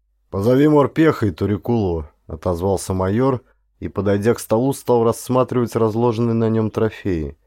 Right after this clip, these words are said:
Потом взял в руки бумажные листы, судя по всему, документы убитого фрица,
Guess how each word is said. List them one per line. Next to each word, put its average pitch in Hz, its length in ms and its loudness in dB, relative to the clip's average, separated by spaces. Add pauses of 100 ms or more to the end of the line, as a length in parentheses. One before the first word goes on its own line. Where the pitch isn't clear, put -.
(580)
Потом 135 360 2
взял 113 300 2
в 110 80 0
руки 117 240 -2
бумажные 101 580 0
листы, 98 480 -4
судя 120 300 -4
по 120 140 -6
всему, 123 300 -2
документы 117 580 0
убитого 113 360 -2
фрица, 110 520 -4